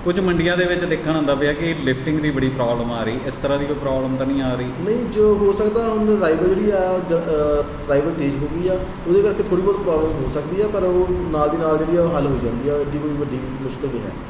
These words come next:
Speaker 1: ਕਣਕ ਜਿਹੜੀ ਹੈਗੀ ਆ, ਉਹ, ਅਹ, ਸੁੱਕੀ ਆ ਰਹੀ ਜਾਂ ਕੋਈ
Speaker 2: ਹਾਂ,
Speaker 1: ਪ੍ਰੋਬਲਮ ਆ
Speaker 2: ਠੀਕ ਆ,
Speaker 1: ਰਹੀ
Speaker 2: ਮੌਸਮ
Speaker 1: ਹੈਗੀ ਆ?
Speaker 2: ਠੀਕ ਆ ਹੁਣ ਤੇ ਹੁਣ ਕਣਕ ਸੁੱਕੀ ਆ ਰਹੀ ਮੰਡੀਆਂ ਵਿੱਚ।
Speaker 1: ਤੇ ਜੇ ਬਾਰਿਸ਼ ਵਗੈਰਾ ਹੈ, ਆ ਜਾਵੇ ਤਾਂ ਉਹਦੇ ਵਾਸਤੇ ਕੀ ਪ੍ਰਬੰਧ ਹੈਗੇ?
Speaker 2: ਬਾਰਿਸ਼ ਦਾ ਇੱਦਾਂ, ਇਸ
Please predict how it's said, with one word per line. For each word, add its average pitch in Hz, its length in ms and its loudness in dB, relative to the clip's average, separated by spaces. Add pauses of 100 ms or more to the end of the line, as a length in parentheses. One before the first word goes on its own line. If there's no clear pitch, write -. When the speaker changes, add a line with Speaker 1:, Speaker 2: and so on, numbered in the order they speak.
(460)
Speaker 1:
ਕਣਕ 156 220 2
ਜਿਹੜੀ 165 300 0
ਹੈਗੀ 156 220 0
ਆ, 160 60 0
ਉਹ, 151 220 -2
ਅਹ, - 40 0
ਸੁੱਕੀ 147 360 -4
ਆ 147 160 2
ਰਹੀ 156 180 -2
ਜਾਂ 165 120 0
ਕੋਈ 156 140 0
Speaker 2:
ਹਾਂ, 147 60 0
Speaker 1:
ਪ੍ਰੋਬਲਮ 107 380 2
ਆ 123 180 2
Speaker 2:
ਠੀਕ - 100 2
ਆ, - 20 2
Speaker 1:
ਰਹੀ - 100 2
Speaker 2:
ਮੌਸਮ - 180 2
Speaker 1:
ਹੈਗੀ - 100 0
ਆ? - 40 -4
Speaker 2:
ਠੀਕ 165 200 0
ਆ 208 60 0
ਹੁਣ 208 260 -2
ਤੇ 190 140 2
ਹੁਣ 170 160 0
ਕਣਕ 160 200 -2
ਸੁੱਕੀ 143 320 -6
ਆ 123 40 0
ਰਹੀ 113 120 -4
ਮੰਡੀਆਂ 107 260 -6
ਵਿੱਚ। 95 100 -8
Speaker 1:
ਤੇ 160 500 2 (200)
ਜੇ 151 180 2
ਬਾਰਿਸ਼ 143 420 0
ਵਗੈਰਾ 151 300 0
ਹੈ, 139 340 0
ਆ 139 60 2
ਜਾਵੇ 127 180 0
ਤਾਂ 147 120 0
ਉਹਦੇ 147 160 0
ਵਾਸਤੇ 147 320 -2
ਕੀ 127 220 -6
ਪ੍ਰਬੰਧ 113 320 -4
ਹੈਗੇ? 120 100 0
Speaker 2:
ਬਾਰਿਸ਼ - 340 0
ਦਾ 185 140 2
ਇੱਦਾਂ, 156 220 0
ਇਸ - 120 -4